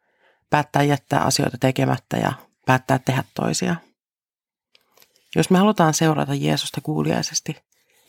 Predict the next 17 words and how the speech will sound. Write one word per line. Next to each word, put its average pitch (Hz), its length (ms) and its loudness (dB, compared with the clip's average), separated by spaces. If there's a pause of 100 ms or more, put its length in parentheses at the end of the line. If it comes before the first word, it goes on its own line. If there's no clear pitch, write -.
me 156 100 4
tehdään 151 240 4
valintoja, 139 520 2 (840)
jotka 147 220 0
on 139 100 4
Jumalan 143 320 2
mielen 139 280 2
mukaisia. 156 500 -4 (960)
Me 139 80 2
noudatetaan 156 600 4
hänen 139 180 2
tahtoaan 135 460 -2
kuuliaisina 139 680 0 (760)
ja - 120 -6
uskollisina 131 600 2
hänen 123 260 2
sanalleen. - 520 -2